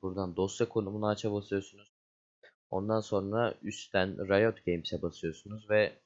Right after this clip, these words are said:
e, League of Legends'a, e, tıklıyorsunuz. E, buradan biraz aşağıya gelince burada,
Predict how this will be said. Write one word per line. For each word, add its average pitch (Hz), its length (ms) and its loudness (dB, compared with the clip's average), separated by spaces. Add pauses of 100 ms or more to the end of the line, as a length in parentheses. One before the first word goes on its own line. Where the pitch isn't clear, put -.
(200)
e, 85 240 -12
League 98 200 -2
of 101 180 -4
Legends'a, 92 640 -6 (240)
e, 76 40 -12 (140)
tıklıyorsunuz. 110 720 -6 (680)
E, 92 180 -4
buradan 107 320 2
biraz 107 220 4
aşağıya 110 380 4
gelince 98 640 0
burada, 98 560 -2